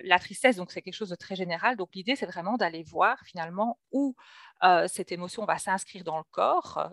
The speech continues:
Donc, corporellement, la personne va vraiment la ressentir. D'abord, ça va donner une information justement sur, euh,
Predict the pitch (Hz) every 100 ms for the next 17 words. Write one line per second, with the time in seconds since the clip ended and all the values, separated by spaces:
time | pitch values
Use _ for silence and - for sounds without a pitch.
0 | - - 214 - 196 170 156 196 277 -
1 | - 202 175 175 180 214 175 165 - 202
2 | - 165 - 220 320 - - - - -
3 | - 170 196 185 160 180 196 175 196 226
4 | - 240 190 180 - 196 180 175 180 -
5 | 175 170 170 175 - 165 -